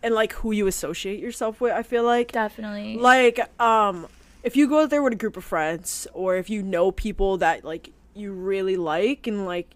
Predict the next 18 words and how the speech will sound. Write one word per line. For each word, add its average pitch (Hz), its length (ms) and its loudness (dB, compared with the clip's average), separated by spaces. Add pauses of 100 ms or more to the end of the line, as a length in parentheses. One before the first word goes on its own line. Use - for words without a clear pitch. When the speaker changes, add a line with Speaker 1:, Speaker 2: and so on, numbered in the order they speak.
Speaker 1:
you 202 160 -12
go 214 160 4
out 208 140 2
there, 240 120 4
you 214 160 2
could 226 100 0
have 226 140 0
a 240 60 0
really 233 340 2
good 208 200 6
time, 214 380 -2
but 277 120 0
Speaker 2:
Exactly. 226 920 -4
Speaker 1:
there's 240 220 6
people 269 480 2
that 214 280 0
would, 220 160 -4
like, 196 320 -2